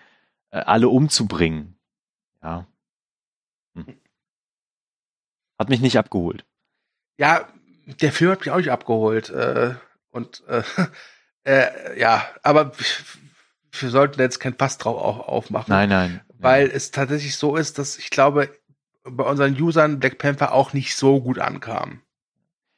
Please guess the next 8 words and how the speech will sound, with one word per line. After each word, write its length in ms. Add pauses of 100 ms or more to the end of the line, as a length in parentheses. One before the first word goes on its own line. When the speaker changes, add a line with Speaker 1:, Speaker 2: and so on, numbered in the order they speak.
(120)
Speaker 1:
Was 160
ich 100
aber 160
toll 220
finde, 360
ich 120
mag 260
Wakanda 640